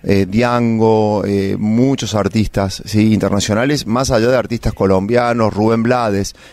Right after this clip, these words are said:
y de Argentina artistas como, bueno, León Gieco, como Peteco Carabajal, como Lito Nevia, Miguel Cantilo, Fabiana Cantilo. En, en Argentina hay más de trescientos artistas argentinos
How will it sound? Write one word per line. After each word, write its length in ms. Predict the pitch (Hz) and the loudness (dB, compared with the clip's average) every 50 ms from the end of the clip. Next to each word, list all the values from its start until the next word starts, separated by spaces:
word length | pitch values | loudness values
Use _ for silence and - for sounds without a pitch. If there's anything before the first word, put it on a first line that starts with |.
| - | -6
y 80 | - 107 | -2 -2
de 60 | 110 | -2
Argentina 520 | 110 95 107 107 107 123 151 165 160 127 | 0 0 -2 -2 -2 0 0 0 0 -2
artistas 420 | 107 90 - 123 117 - - 120 - | -2 -2 -2 -2 -2 -2 -2 -4 -2
como, 360 | - 98 98 98 98 95 92 | 0 0 0 2 0 0 0
bueno, 240 | 92 101 98 95 92 | 0 0 0 0 2
León 260 | 92 95 95 98 95 | 2 2 2 0 0
Gieco, 680 | 90 - - 117 117 120 117 - - 120 117 113 107 - - - - _ _ _ _ - | -2 -4 -2 -2 0 0 -2 -2 -2 0 0 0 0 -4 -8 -18 -20 _ _ _ _ -6
como 220 | - 101 101 95 | -2 0 0 0
Peteco 380 | - 95 95 - 101 - 101 92 | 0 0 0 0 0 0 0 0
Carabajal, 720 | - 92 92 92 95 98 98 - - 110 107 107 104 101 | 0 0 2 2 0 0 -2 -2 -4 -2 -2 -2 -2 -2
como 540 | - 104 98 98 98 98 98 98 98 98 | -2 0 0 2 2 2 2 2 0 0
Lito 380 | 98 101 98 104 101 - - 101 | 0 0 0 0 0 0 0 0
Nevia, 340 | 107 110 113 117 113 113 104 | 2 2 0 2 2 0 0
Miguel 300 | 101 98 98 101 101 98 | 0 0 0 0 0 0
Cantilo, 460 | - 98 95 92 - 107 107 101 98 | 0 -2 -2 0 0 2 2 2 0
Fabiana 300 | - - 95 101 101 101 | 0 0 0 0 0 0
Cantilo. 520 | 95 98 101 98 120 117 110 107 107 104 | 0 -2 -2 -2 0 0 0 0 0 0
En, 260 | 104 107 107 107 110 - | 0 -2 -2 -2 -2 -2
en 180 | - - 110 110 | -2 -2 -2 -2
Argentina 680 | 110 101 107 117 117 117 135 151 160 160 151 127 98 - - - - - - - | -2 -2 -2 -2 -2 0 0 0 0 0 0 -2 -4 -6 -10 -20 -20 -20 -10 -6
hay 160 | - 107 113 | -4 -2 0
más 300 | 113 117 120 131 131 110 | 0 0 0 2 2 2
de 500 | 107 110 110 104 101 98 95 104 107 - - - _ | 2 4 4 4 4 2 2 0 -2 -6 -8 -10 _
trescientos 640 | - 104 101 98 - - - 127 131 123 117 104 - | -4 -2 0 -2 0 -2 -2 -2 -2 -2 -2 -2 -2
artistas 540 | 95 92 92 - 127 117 - 120 104 - - | -2 -2 -2 -2 -2 -2 0 -2 -2 -2 -2
argentinos 640 | 92 92 98 98 101 117 123 117 107 95 90 - | -2 -2 -2 -2 0 0 0 0 0 0 -2 -6